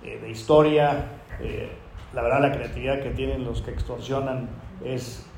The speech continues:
enorme, ¿no? Y ahí es donde más, eh, eh, los delitos, digamos, que, que hemos sufrido aquí en Querétaro tienen que ver con la extorsión telefónica.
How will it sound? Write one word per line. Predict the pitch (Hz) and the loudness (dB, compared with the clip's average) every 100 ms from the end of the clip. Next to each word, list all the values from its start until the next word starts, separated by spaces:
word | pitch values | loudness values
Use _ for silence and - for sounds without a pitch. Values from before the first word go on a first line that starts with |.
| - - | -14 -10
enorme, | 117 135 151 151 160 165 - | 0 8 8 8 2 -2 -2
¿no? | 143 - - - - - - - - - - - - - | -4 -4 -10 -12 -14 -14 -20 -20 -20 -20 -20 -18 -12 2
Y | 156 | 10
ahí | 156 180 | 12 12
es | 190 | 12
donde | 185 156 143 | 10 6 6
más, | 156 165 165 - - - - | 6 4 2 -6 -12 -10 -4
eh, | 131 120 117 113 113 - - - - - - - - - | -2 -2 -4 -6 -10 -16 -18 -18 -20 -20 -18 -18 -16 -12
eh, | - - - - - - 120 | -10 -12 -12 -12 -12 -10 -8
los | 120 | -4
delitos, | 131 156 - 143 123 | 2 2 2 0 2
digamos, | 143 139 - | 2 2 -2
que, | 117 | -8
que | 113 | -6
hemos | 131 127 | -4 -4
sufrido | 117 113 131 123 | -4 -2 0 0
aquí | 131 | -2
en | 127 | -4
Querétaro | 123 127 139 143 | -4 -2 0 -2
tienen | 143 127 127 | -2 -4 -6
que | 117 | -6
ver | 117 120 120 - - - - | -6 -6 -8 -12 -16 -14 -8
con | 127 | -6
la | 127 | -6
extorsión | - 101 117 117 | -6 -6 -4 -2
telefónica. | 110 110 110 107 | -4 -6 -10 -10